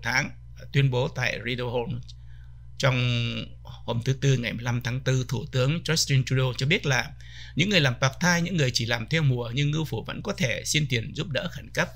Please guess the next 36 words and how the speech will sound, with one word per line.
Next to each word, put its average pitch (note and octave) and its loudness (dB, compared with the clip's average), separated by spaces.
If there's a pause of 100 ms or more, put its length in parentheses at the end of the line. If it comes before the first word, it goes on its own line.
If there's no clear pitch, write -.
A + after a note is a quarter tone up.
(160)
vì A#2+ -2
đại F#2 0
dịch, A2+ -6 (600)
chứ E3 0
không D#3+ 0
cần A#2+ 0
phải A2+ -4
là A2 2
người A#2 0
làm A#2 -4
full-time C3 2
với C3 -2
số C#3+ 0
lương C3 2
mười G#2 -6
hai A2 -10
tháng A#2+ -6
trước - -4
đây B2 -2
trên A#2+ -2
năm A#2+ -4
ngàn A#2+ -10
đô A2+ -8
la. A#2+ -6 (1040)
Đây E3+ 6
là D#3 6
điều B2 6 (100)
tin D3 4
vui D#3+ 4
cho D#3 4
những D3+ 2
người, A#2+ 4 (320)
à, G#2+ -2 (460)
chỉ A#2 2
có C#3 0
việc C3+ 2